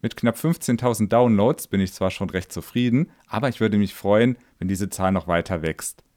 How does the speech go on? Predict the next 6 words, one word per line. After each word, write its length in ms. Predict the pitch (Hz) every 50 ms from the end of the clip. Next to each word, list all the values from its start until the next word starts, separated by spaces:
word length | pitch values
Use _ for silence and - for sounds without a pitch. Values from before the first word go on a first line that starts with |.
| _ _ _ _ _ _ _ _ _ _ _ _ _ _ _ _ _ _ _ _ -
Für 60 | 110
einen 180 | - 107 110 113
unabhängigen 680 | - 113 127 139 131 123 - 131 120 113 110 98 98 90
Podcast 420 | - 123 123 - - 107 - -
wie 80 | 98 92
diesen 400 | 90 98 107 110 101 107 123 123